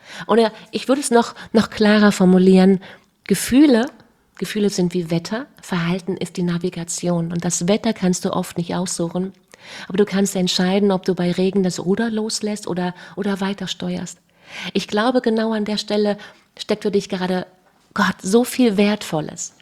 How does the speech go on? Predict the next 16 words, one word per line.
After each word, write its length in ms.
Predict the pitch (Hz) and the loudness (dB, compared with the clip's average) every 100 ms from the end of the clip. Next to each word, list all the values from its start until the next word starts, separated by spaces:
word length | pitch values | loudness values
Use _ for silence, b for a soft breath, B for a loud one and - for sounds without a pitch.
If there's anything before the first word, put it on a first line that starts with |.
| B B B | B B B
Und 160 | - 226 | 0 2
nicht, 260 | 262 - | 2 0
weil, 280 | 220 208 208 202 B B | 0 2 2 -2 B B
weil 100 | 208 | -4
dadurch, 260 | 196 196 - - - _ _ _ _ _ _ - | -2 -4 -8 -20 -20 _ _ _ _ _ _ 2
und 140 | 202 | 4
nicht, 220 | 233 - | 4 2
weil 220 | 202 190 | 0 2
mit 160 | 190 185 | 0 0
einmal 420 | 190 185 180 180 - | -2 -2 -2 -4 -6
plötzlich 520 | - 208 202 - 190 | -4 -4 -2 -4 -6
Geld 280 | - 190 202 | -4 -4 -4
aufs 200 | 175 170 | -8 -8
Konto 320 | - 190 190 | -6 -4 -4
kommt, 320 | 175 180 185 180 | -4 -4 -4 -2
nee, 280 | 180 190 | 0 0